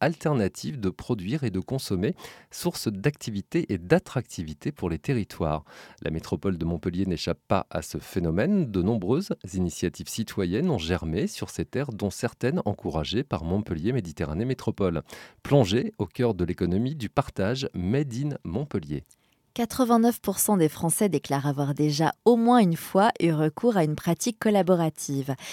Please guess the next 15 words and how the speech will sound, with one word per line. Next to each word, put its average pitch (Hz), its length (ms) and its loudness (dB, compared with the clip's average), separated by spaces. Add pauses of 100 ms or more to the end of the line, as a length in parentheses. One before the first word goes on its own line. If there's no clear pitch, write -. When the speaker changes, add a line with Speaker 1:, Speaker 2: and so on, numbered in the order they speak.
(120)
Speaker 2:
Ces - 220 2
nouvelles 151 340 2
manières 147 360 2
de 147 100 0
consommer, 165 680 0
comme 175 220 8
le 156 60 4
covoiturage, 165 920 2 (300)
l'achat 147 460 2
d'occasion, 156 640 2
l'échange 147 520 0
de 151 120 2
maisons, 180 500 2
le 170 160 4
coworking 190 800 4